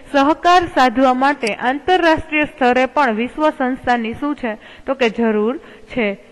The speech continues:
જે દુનિયાના દેશોને છે એ શું આપશે? તો કે શાંતિ, સંપ અને સહકારના માર્ગે છે એ શું કરે છે? તો કે વાળતા હોય છે. એના પછી આપણે આગળ જોઈએ કે અમેરિકાના પ્રમુખ છે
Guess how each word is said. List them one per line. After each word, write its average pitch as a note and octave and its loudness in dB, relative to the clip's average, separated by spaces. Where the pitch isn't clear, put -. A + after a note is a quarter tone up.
જે D4 2
દુનિયાના D4+ 2
દેશોને B3+ 0
છે D4 -2
એ A#3 -2
શું D#4+ 0
આપશે? A3+ -2
તો A#3+ -2
કે A#3+ -2
શાંતિ, B3 -4
સંપ C4 2
અને A3 -2
સહકારના D#4 2
માર્ગે B3 2
છે B3+ -2
એ A#3 -4
શું D4+ -4
કરે B3 -4
છે? B3 -10
તો C4+ -4
કે B3+ -2
વાળતા A3 0
હોય G3+ -4
છે. G3+ -6
એના G3+ -6
પછી A3 -6
આપણે C4 -2
આગળ C4+ 0
જોઈએ C4+ -2
કે A3 0
અમેરિકાના D#4+ 0
પ્રમુખ C4 -2
છે G#3 -4